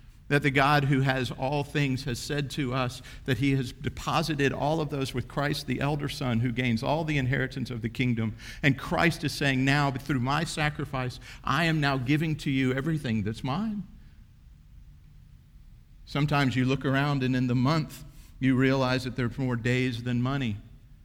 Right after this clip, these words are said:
And those are challenging months and challenging days. We drove around a lot in June, and we're gonna be driving around a lot in July, a-, and our budget is totally out of whack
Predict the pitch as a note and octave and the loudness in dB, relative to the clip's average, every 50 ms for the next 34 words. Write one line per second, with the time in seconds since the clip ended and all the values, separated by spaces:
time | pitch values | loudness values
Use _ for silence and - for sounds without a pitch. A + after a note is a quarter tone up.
0 | - - - - - - - - - - - - - - - - - C#3 C#3 C#3 | -20 -20 -20 -20 -20 -20 -20 -20 -20 -20 -20 -20 -20 -20 -6 -2 2 2 4 4
1 | B2+ B2+ A#2+ - - - C3+ C3+ D3 D3 C#3+ C#3 A#2+ C3+ A#2+ A#2 A#2+ C3 C#3+ B2+ | 2 0 -2 -2 -2 0 0 2 2 0 0 0 0 0 2 2 2 0 0 -4
2 | - - - - - - B2 G#2+ - - - B2 B2 C#3+ C#3+ C#3+ C3+ A2+ B2+ B2 | -6 -10 -12 -14 -8 -6 -6 -4 -4 -4 -2 -2 -2 0 0 -2 -2 -2 0 0
3 | A#2+ A2+ A#2+ A#2+ B2+ B2+ A#2+ A#2+ - - - - - - - - - - - - | 0 2 2 2 0 0 -2 -4 -6 -10 -14 -16 -16 -18 -20 -20 -20 -20 -20 -20
4 | - - - - - - - - - B2 C3 A#2+ G#2 C3+ C3 C#3 C#3 B2+ B2 A#2+ | -20 -20 -20 -20 -20 -20 -20 -6 -2 0 0 2 2 2 4 4 4 2 2 2
5 | B2 B2+ B2+ B2+ B2+ A#2+ A#2 A#2 A#2 B2+ C3 C3 C3 B2 A#2 G#2 A2+ A#2+ B2+ C3 | 2 2 2 0 0 0 2 2 2 2 2 0 0 -2 -2 -2 -2 -2 0 0
6 | B2+ A#2+ A2+ A#2 A#2 A2+ B2 A#2 A2+ A#2 G#2+ G2+ A#2+ A2+ B2 B2+ B2 B2+ B2 A2+ | -2 -2 -2 -2 -2 -2 -2 -2 -2 -2 -2 -2 -2 0 0 -2 -2 -4 -4 -4
7 | A2 A2 A2+ A#2+ B2 A#2+ A2 A2 A2 A2+ A#2 A#2+ B2 B2 A#2+ A#2+ G#2 G2+ A#2 A2 | -4 -4 -4 -4 -4 -4 -4 -2 -2 -2 -2 -2 -2 -2 -2 -2 -2 -4 -4 -4
8 | A2+ A2+ B2 B2+ C3 B2 A2+ A2 - - - - - - - C3+ B2 A2+ A#2+ B2 | -2 -2 -2 -2 -2 -4 -4 -6 -8 -12 -16 -20 -18 -12 -8 -6 -4 -2 -2 -2
9 | B2 A#2 A#2 A#2 A2 B2 B2+ C3+ A2+ B2+ B2 G#2+ A#2 A2 A2+ - - - D#3+ E3 | -2 0 -2 -2 -2 -2 -2 -2 -2 -2 -4 -2 -4 -6 -8 -10 -8 -6 -4 -2
10 | D3+ B2 G#2+ G2 G2+ G2+ G2+ G#2+ A2+ A2+ G#2+ A2 A2+ B2 C3+ B2+ A#2+ | -2 -2 -2 -2 -2 -2 -2 -2 -4 -4 -4 -4 -4 -4 -4 -4 -6